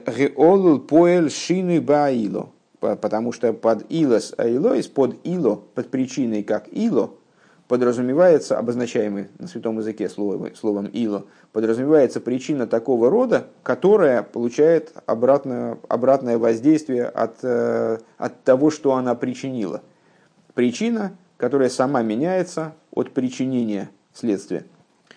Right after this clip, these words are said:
А волсови, а, а волсиба за себе, сиба за себе есть, но причина причин от слова сиба. Эйна мисубов поэл шину и хулу. Мисубов, причиняемая, вот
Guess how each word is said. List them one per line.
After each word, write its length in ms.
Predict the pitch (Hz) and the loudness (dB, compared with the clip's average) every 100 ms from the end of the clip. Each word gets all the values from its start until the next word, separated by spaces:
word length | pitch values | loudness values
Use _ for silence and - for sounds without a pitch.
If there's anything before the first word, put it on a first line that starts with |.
| _ _ _ _ _ _ _ _ _ - | _ _ _ _ _ _ _ _ _ 2
А 200 | 127 131 | 6 8
волсови, 640 | 156 147 - 208 240 220 | 6 4 4 6 6 8
а, 100 | - | 8
а 280 | 135 139 143 | 8 6 6
волсиба 380 | 151 147 220 208 | 4 4 0 0
за 140 | 175 | 2
себе, 460 | - 135 117 95 113 | 0 -2 -2 0 -2
сиба 480 | - 175 202 175 147 | -4 -4 -2 2 2
за 160 | 147 | 0
себе 380 | - 139 120 117 | -2 -4 2 2
есть, 140 | 117 | 2
но 200 | 131 147 | -2 -2
причина 420 | - 127 127 147 123 | 0 -4 -2 -2 -2
причин 500 | 127 127 135 113 - - - _ - | -4 -4 -4 -4 -8 -20 -20 _ -6
от 140 | 117 | -6
слова 260 | - 120 110 | -2 0 0
сиба. 480 | - 120 107 101 165 _ _ _ _ _ _ _ _ - | -2 -2 0 0 -2 _ _ _ _ _ _ _ _ 2
Эйна 400 | 220 247 220 170 | 2 2 2 2
мисубов 600 | 151 - 196 196 170 - | 0 -2 -2 0 0 2
поэл 240 | 180 180 | 2 2
шину 360 | - 160 175 175 | -2 -4 -2 -2
и 40 | |
хулу. 540 | 175 151 139 117 117 - _ _ | -2 0 2 2 0 -8 _ _
Мисубов, 680 | 127 131 131 220 226 - - _ _ | -4 -2 -2 -2 0 -2 -4 _ _
причиняемая, 840 | - 113 131 123 113 107 104 98 98 _ _ _ _ _ | -6 -4 -2 -2 -2 -2 -4 -8 -12 _ _ _ _ _
вот 180 | 107 | -16